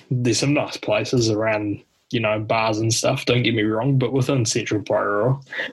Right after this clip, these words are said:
I wouldn't, I wouldn't venture any of them. That's, uh, deep Muggle Mob territory. Um, and just in general, it's, um, it's not very picturesque. Um, the, the harbour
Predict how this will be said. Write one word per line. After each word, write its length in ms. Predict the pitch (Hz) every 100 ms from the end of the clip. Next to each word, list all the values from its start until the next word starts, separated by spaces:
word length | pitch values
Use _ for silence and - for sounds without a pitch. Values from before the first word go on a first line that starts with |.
| -
I 160 | 113 107
wouldn't, 340 | 107 98 101
I 100 | 104 107
wouldn't 240 | 101 98
venture 320 | 107 101 -
any 160 | 113 117
of 80 | 113
them. 160 | 139
That's, 280 | 139 - -
uh, 220 | 113 104 107 104
deep 240 | 117 95
Muggle 280 | 110 110 107
Mob 180 | 110 110
territory. 680 | - 117 117 127 135 143 - - - - - - -
Um, 560 | 113 110 104 104 104 - - - - - - _ -
and 160 | 135 170
just 240 | 170 -
in 140 | 123
general, 420 | 107 107 110 110 110
it's, 240 | 110 -
um, 440 | 117 110 110 110 - - - -
it's 120 | - -
not 200 | 175 120
very 200 | 120 113
picturesque. 840 | - 139 - 123 113 135 - - - _ _ _
Um, 460 | 107 110 110 110 107 117
the, 240 | 117 113
the 140 | 117 117
harbour 520 | 120 120 127 117